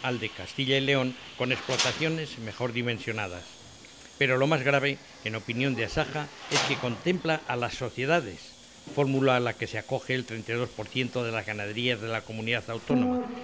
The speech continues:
como si fueran una persona física, cuando lo lógico es que esa cantidad de trescientos cinco mil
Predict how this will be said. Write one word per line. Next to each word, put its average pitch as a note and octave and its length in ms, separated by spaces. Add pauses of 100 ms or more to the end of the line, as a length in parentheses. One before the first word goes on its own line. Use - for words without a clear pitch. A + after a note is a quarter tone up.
(140)
como D3+ 240
si C#3+ 160
fueran F#3 440
una D#3 240
persona D3 380
física, A#2 480 (240)
cuando C3 300
lo C3 120
lógico D3 540
es C3+ 160
que - 140
esa D3 180
cantidad G2+ 480
de G#2+ 160
trescientos C#3 640
cinco A2 260
mil C#3+ 220